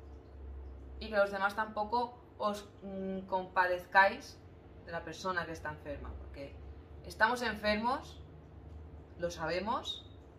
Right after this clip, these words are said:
pero no es necesario que vengamos con la pena. De hecho, necesitamos todo lo contrario. Que nos tratéis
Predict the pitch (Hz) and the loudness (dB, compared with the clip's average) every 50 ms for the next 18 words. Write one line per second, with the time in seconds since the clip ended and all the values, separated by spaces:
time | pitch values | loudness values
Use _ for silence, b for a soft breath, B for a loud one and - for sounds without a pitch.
0 | - - - - - - - - - - - - - - - - - - - - | -16 -14 -14 -16 -16 -14 -14 -16 -16 -16 -16 -16 -16 -16 -16 -16 -16 -16 -12 -12
1 | 151 151 160 175 175 175 180 180 180 170 165 - - 165 160 170 185 202 208 247 | -8 -4 -2 -2 -2 -2 -4 -2 -2 -2 -2 0 2 4 4 4 4 0 -4 -6
2 | 240 - 185 160 156 151 151 147 147 151 - - 170 170 175 175 - 170 - - | -6 -4 -6 -6 -6 -6 -6 -6 -8 -8 -8 -8 -4 -2 -2 -2 -4 -6 -8 -10
3 | - - - - - - - - - - - - - - - - - - - - | -10 -14 -14 -16 -16 -18 -16 -16 -18 -18 -18 -18 -18 -18 -18 -18 -16 -16 -16 -16
4 | - - - - - - - - - - - - - - - - - - 180 175 | -16 -16 -18 -16 -16 -14 -14 -14 -16 -16 -18 -18 -18 -16 -16 -14 -4 -2 0 0
5 | 180 180 - 208 214 208 208 190 180 180 180 - 180 185 190 - - - - - | 0 -2 -2 -2 -2 0 0 -2 -2 -2 -4 -2 -2 -2 -4 -4 -8 -2 2 4
6 | 247 247 269 208 202 190 175 160 - 147 131 127 - - - - - - - - | 4 6 6 6 6 4 2 0 -4 -8 -8 -8 -10 -14 -14 -18 -20 -20 -20 -20
7 | - - - - - - - - - - - - - - - - - - - - | -20 -18 -18 -18 -18 -18 -18 -18 -18 -18 -18 -18 -20 -18 -18 -18 -18 -16 -14 -10
8 | 170 160 165 165 - - 165 165 - 196 190 170 156 - - - | -8 -8 -8 -6 -4 -4 -4 0 2 2 2 2 2 -2 -8 -12